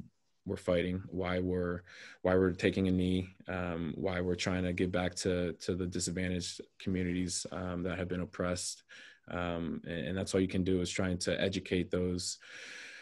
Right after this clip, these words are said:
those people in this world that just haven't been, um, haven't experienced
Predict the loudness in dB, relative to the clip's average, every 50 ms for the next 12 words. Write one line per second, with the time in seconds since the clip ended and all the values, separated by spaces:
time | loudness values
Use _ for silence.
0 | -20 -20 _ _ 12 12 12 12 10 10 10 12 12 10 10 10 8 6 8 10
1 | 10 10 10 10 8 8 6 6 4 4 4 4 6 6 6 6 6 6 6 4
2 | 6 6 6 6 6 4 4 2 0 -4 -14 -12 -8 -6 -6 -4 -4 -4 -4 -6
3 | -6 -8 -12 -20 _ _ _ 0 0 2 4 4 2 2 0 2 4 4 6 6
4 | 4 4 2 0 -4 -6 -8 -12